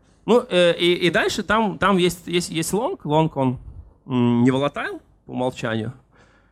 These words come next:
Э, на тридцатидвухбитной машинке лонг — это не одна ячейка, а две.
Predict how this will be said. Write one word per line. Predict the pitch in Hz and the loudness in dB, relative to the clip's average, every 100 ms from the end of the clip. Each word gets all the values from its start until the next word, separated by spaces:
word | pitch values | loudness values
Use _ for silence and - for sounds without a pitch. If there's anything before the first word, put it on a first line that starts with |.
| _ - | _ -2
Э, | 131 131 123 - _ _ _ _ _ _ _ _ _ | 0 2 0 -6 _ _ _ _ _ _ _ _ _
на | 156 | -4
тридцатидвухбитной | 151 196 202 220 180 165 208 185 147 123 117 _ _ | -4 -6 -6 -4 -4 -4 -6 -6 -4 -4 -8 _ _
машинке | 143 151 311 381 156 123 - _ _ _ _ _ _ _ - | -6 -6 -4 -6 -6 -8 -14 _ _ _ _ _ _ _ -6
лонг — | 151 285 381 | -2 0 -2
это | 226 214 | -4 -2
не | 170 | -2
одна | 185 254 | -2 -2
ячейка, | 185 160 151 120 | -2 -4 -4 -6
а | |
две. | 110 101 | -6 -8